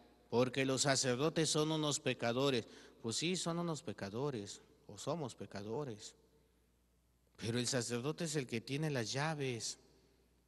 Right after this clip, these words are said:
para poderte mandar al cielo, por muy pecador que sea. El otro día me dicen,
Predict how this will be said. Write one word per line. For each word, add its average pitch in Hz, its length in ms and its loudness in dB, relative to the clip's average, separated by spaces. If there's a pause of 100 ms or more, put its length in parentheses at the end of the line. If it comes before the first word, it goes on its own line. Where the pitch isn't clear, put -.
para 110 220 0
poderte 127 440 -2
mandar 117 320 -6
al 123 140 -8
cielo, 123 540 -6 (580)
por 113 200 6
muy 131 240 2
pecador 113 520 -6
que 107 100 -8
sea. 120 460 -10 (1400)
El 113 140 2
otro 131 240 2
día 127 160 4
me 123 140 0
dicen, 117 420 0